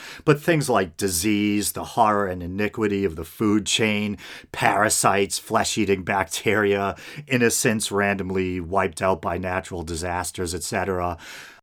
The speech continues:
But apologists will often try to blame that stuff on us, too. We live in a fallen world because of original sin.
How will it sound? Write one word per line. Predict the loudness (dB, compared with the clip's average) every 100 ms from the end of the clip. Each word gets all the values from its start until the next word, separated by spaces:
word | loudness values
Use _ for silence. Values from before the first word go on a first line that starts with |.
| _
But | 4
apologists | 4 4 6 8 6 2 2
will | 2
often | 2 0
try | -2 0
to | 2
blame | 0 2 0
that | 2 2 0
stuff | 2 2 2
on | 0 0
us, | -2 -4
too. | 4 6 6
We | 2 0
live | 2 0
in | -2
a |
fallen | -8 2 4 4 2 0
world | 4 6 6 4
because | -4 -4 -4
of | -4
original | -2 0 -2 -4 -4
sin. | 0 2 2 0